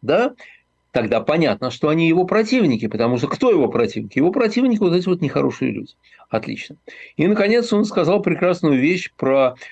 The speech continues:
Чубайса, что его уже зовут Моше Израилевич, и он живет на негативном, на нелегальном положении. Ну, а уж чтобы было не скучно, встречаясь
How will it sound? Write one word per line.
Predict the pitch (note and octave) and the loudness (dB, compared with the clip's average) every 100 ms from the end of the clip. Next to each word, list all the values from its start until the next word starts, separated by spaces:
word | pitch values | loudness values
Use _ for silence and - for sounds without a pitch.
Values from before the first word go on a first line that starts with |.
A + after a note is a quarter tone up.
| - | -16
Чубайса, | - C#3 A#2 A#2+ A#2+ A#2 | -4 -2 2 2 2 -2
что | - C#3 | 0 2
его | D3+ | 2
уже | E3+ C#3 | 2 0
зовут | A#2+ B2+ D#3+ | 0 0 0
Моше | C#3 A#2+ C#3+ | -2 0 0
Израилевич, | C3 A#2+ D3+ G#3 A3 G#3 D#3 | 2 2 2 2 0 0 0
и | |
он | D3+ | 0
живет | D#3+ F3 | 2 0
на | E3+ | 2
негативном, | C#3+ C3 B2 D3 D#3+ C3 | 2 2 0 0 2 2
на | C#3 C3+ | 2 2
нелегальном | B2 B2+ C#3+ D3+ | 2 2 2 0
положении. | B2+ C#3+ A#2+ A#2 - - _ _ - - _ _ - | 0 0 0 -4 -12 -18 _ _ -20 -20 _ _ 0
Ну, | F3+ A3 | 0 2
а | F3 | 2
уж | E3 - | 2 0
чтобы | - F#3+ | 0 0
было | E3 F#3+ F3 | 2 2 2
не | F3+ G#3 | 2 -2
скучно, | - - A#3+ - | -2 -2 0 0
встречаясь | C4+ - E3 - G3 F3 - | -2 -2 -4 0 2 0 -2